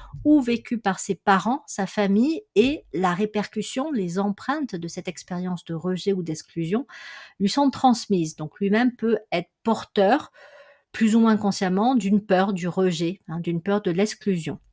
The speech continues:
Il peut aussi avoir grandi dans un milieu un peu fermé. Alors, il y a plein de milieux fermés, et ça pour de différentes raisons, hein. Il peut y avoir des milieux carrément sectaires,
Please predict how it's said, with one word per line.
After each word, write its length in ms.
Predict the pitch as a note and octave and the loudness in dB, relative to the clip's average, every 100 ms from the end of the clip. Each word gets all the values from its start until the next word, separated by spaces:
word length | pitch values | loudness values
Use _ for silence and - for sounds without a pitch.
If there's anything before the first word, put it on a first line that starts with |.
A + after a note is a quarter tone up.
| _ _ _ _ _ - | _ _ _ _ _ -4
Il 140 | G#3 | -4
peut 140 | - D4 | -2 -2
aussi 340 | C4 - C#4+ | 0 0 2
avoir 320 | A3+ G#3 G#3 | 2 4 2
grandi 500 | F#3+ G#3 A#3 G#3+ C4+ | 2 0 0 2 0
dans 260 | C4 A3 G#3 | 2 2 2
un 40 | |
milieu 460 | G#3 A3 G#3 C4 C#4+ - - - - | 2 2 2 2 2 -2 -14 -20 -2
un 100 | A#3+ | 0
peu 160 | A#3 | 2
fermé. 640 | D#4 - D4 B3 A3 F#3+ - - - - - | 2 4 4 6 4 2 -2 -20 -20 -12 -4
Alors, 320 | E3+ D#3 - _ - | -4 -4 -14 _ -6
il 60 | |
y 20 | |
a 40 | F3+ | -4
plein 180 | - C4 | 2 6
de 60 | |
milieux 260 | A#3+ G3+ G#3 | 6 6 2
fermés, 760 | - A3 G3 A3 B3 A#3+ A#3+ - | 2 2 4 4 4 4 0 0
et 80 | F#3+ | -2
ça 180 | G#3 | -2
pour 160 | G3+ G3+ | -4 -2
de 80 | F#3 | -4
différentes 580 | F3 G3 - F#3 F#3+ F#3+ | -4 -6 -2 0 -2 -2
raisons, 400 | F#3+ F3 B3 D#4 | -4 0 2 4
hein. 120 | B3+ | 2
Il 80 | A3+ | 0
peut 100 | E3+ | -2
y 60 | |
avoir 180 | F3 F3+ | 0 0
des 140 | E3+ | 0
milieux 260 | E3+ E3 F3 | -2 -2 -4
carrément 480 | E3+ F3 E3 E3+ D#3+ | -4 -8 -4 -4 -4
sectaires, 720 | - D#3+ - - G3 A3+ C#4+ | -6 -6 -8 -2 2 4 2